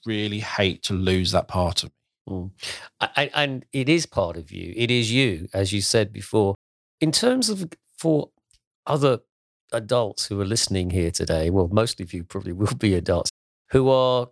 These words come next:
Speaker 2: considering or thinking about, if you like, having an assessment or, or investigating the option of an assessment, what would you say to those people?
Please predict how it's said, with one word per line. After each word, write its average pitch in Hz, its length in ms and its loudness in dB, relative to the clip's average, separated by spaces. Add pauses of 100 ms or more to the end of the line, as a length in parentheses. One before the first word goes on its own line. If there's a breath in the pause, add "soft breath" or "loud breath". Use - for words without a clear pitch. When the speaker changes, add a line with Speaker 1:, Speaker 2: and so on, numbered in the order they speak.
(140)
Speaker 2:
considering 113 840 0
or 95 240 -2
thinking 98 800 0 (100)
about, 87 580 0 (140)
if - 260 -6
you - 60 2
like, 104 140 2
having 135 340 0
an 107 60 0
assessment 92 640 -2
or, 98 220 0
or 101 200 2
investigating 98 960 0
the 95 120 0
option - 300 -2
of 92 140 -2
an 90 60 -4
assessment, - 480 0
what 180 120 2
would 226 120 -2
you - 60 -2
say 156 220 2
to 147 120 -6
those 127 200 0
people? 110 440 -2